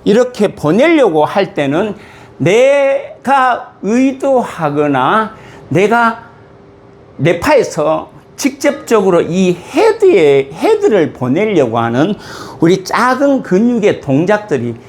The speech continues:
자칫 들어갈 수 있다는 거예요. 무슨 얘기냐면은 내가 헤드를 한시 방향으로 보내려고 하는 의도성을 가지고 있는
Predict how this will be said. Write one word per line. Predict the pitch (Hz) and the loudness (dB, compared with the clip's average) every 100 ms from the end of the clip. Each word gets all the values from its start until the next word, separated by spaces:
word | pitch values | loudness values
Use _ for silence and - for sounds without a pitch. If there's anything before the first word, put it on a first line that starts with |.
| - - - - - | -20 -20 -20 -20 -6
자칫 | - 175 - 240 - | -2 -2 -4 -6 -6
들어갈 | - 139 147 233 | -2 2 2 0
수 | - | -4
있다는 | 127 - 92 85 | -6 -4 -6 -6
거예요. | 76 60 78 80 - - - - - - - - - - - - - - 139 | -8 -8 -10 -12 -20 -20 -20 -20 -20 -20 -20 -20 -20 -18 -18 -18 -16 -6 0
무슨 | 156 262 | 2 4
얘기냐면은 | 220 156 127 113 131 170 98 - - - - - - - - - | 4 4 2 0 0 0 0 -4 -14 -20 -20 -20 -20 -20 -20 -10
내가 | 147 208 254 285 277 | -2 0 2 2 2
헤드를 | 240 196 294 320 311 247 | 0 -4 -2 -2 0 0
한시 | 214 226 233 320 | 0 -2 -4 -6
방향으로 | - 143 165 226 254 160 | -4 -2 2 2 0 -2
보내려고 | - 123 139 185 320 320 262 175 165 | -2 0 2 4 4 4 2 2 -2
하는 | 135 165 151 120 139 | -4 -4 -4 -6 -4
의도성을 | 180 240 311 311 233 151 120 | 0 2 0 -2 -2 0 -2
가지고 | - 170 175 180 135 | -4 -4 -2 -2 -2
있는 | 117 135 139 180 170 | 0 2 2 2 0